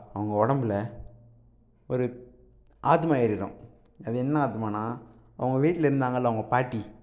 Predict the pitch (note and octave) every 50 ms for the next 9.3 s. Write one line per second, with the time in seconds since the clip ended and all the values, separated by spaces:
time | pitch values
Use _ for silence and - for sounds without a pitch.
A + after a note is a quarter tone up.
0 | - - - - - _ _ _ _ A2+ A2 - B2 B2+ D3+ D3 D3+ D3 B2 A#2
1 | B2 C#3+ D#3 D#3 D3 B2+ B2 A#2+ A#2+ - A2+ A2 B2 C#3+ D#3+ - - - - -
2 | - - - _ - A#2+ B2 C#3 D3 D3 C#3 B2+ A#2 A2+ - G#2+ G#2 G2+ G#2 -
3 | - - - - - _ - A#2+ C3 D3 D#3 D#3+ D#3 D3 C3+ B2+ A#2+ A2 A#2 G2+
4 | - A2 G#2 G2+ G#2+ G#2+ B2 D3 D3 - - - - - - - - A#2+ A#2+ B2
5 | B2+ C#3+ D3+ D3 D3 C3+ A#2+ A#2 A#2+ B2+ C3+ C3+ C3 - - - - - B2+ C3
6 | C3+ C3+ C3+ C3 C3 B2+ A#2+ A#2 A2+ G#2+ G#2+ G#2+ G2+ G2+ G2+ G2+ G2 F#2 F#2 F2+
7 | - - - - - - - - _ - B2 C3 C3 B2+ B2+ B2+ B2 A#2+ A#2+ B2
8 | B2 C3 C3+ C3 B2 B2+ B2 B2 B2+ - - - - - - - - _ A2+ A2+
9 | A#2 B2+ C3 C3 C3 C3